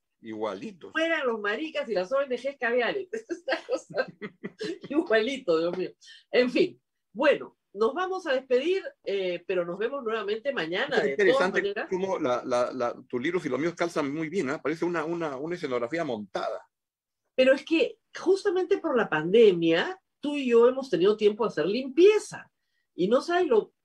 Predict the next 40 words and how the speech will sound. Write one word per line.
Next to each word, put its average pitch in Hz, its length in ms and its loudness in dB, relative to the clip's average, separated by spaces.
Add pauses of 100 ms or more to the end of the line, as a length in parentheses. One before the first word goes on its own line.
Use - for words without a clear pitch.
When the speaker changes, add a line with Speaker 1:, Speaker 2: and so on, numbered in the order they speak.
(520)
Speaker 2:
útil 330 360 0
que 247 60 0
ha 262 40 -2
sido. 185 160 2
He 202 40 2
regalado 190 560 -2
bastante, 143 520 -6
¿ah? 202 160 -4 (140)
He 160 60 -10
mandado 180 580 0 (380)
al 151 140 -2
penal 196 260 4
de 226 100 2
Castro 170 320 -2
Castro, 214 300 -2
mandé 151 220 -4
un 196 120 0
lote 202 200 4
el 175 80 2
año 180 180 -4
pasado 180 380 0
grande 185 320 0
de 143 80 -4
cosas 180 240 -6
que 147 80 -12
me 139 80 -6
Speaker 1:
Qué 151 100 -4
bien. 147 80 2
Speaker 2:
sobraban, 196 340 2 (560)
repetidos, 170 840 2
etcétera. 208 300 -6
Hay 233 80 0
que 349 80 0
limpiar. 320 460 -2
Entonces, 214 180 2
la 220 100 -2
pandemia 254 400 -2
me 247 100 -6
ha 240 40 -6
permitido 226 640 0